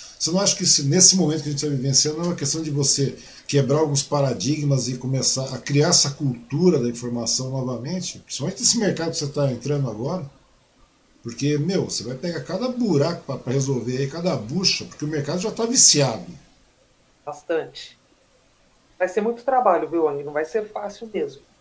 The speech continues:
Speaker 2: tá? Tudo vai ser uma questão, cara, né? É, como eu te falei na questão de, tudo é uma questão de você observar,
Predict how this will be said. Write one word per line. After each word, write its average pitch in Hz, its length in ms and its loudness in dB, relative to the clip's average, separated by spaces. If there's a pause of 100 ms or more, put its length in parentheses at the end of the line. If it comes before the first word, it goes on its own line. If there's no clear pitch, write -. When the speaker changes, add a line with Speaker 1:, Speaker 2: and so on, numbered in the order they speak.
(480)
Speaker 2:
tá? - 140 -8 (920)
Tudo 285 140 -8
vai 233 120 4
ser 226 160 -4
uma 233 200 0
questão, 185 760 -2
cara, 131 240 -12 (1300)
né? 175 180 -8 (640)
É, 143 560 0 (1200)
como 190 140 2
eu 214 60 4
te - 100 -8
falei 214 320 4
na 214 140 -2
questão 208 300 -2
de, 196 120 0
tudo 196 420 -12
é 269 40 -10
uma 247 140 -2
questão 220 280 -4
de 220 100 -4
você 208 280 0
observar, 196 1000 0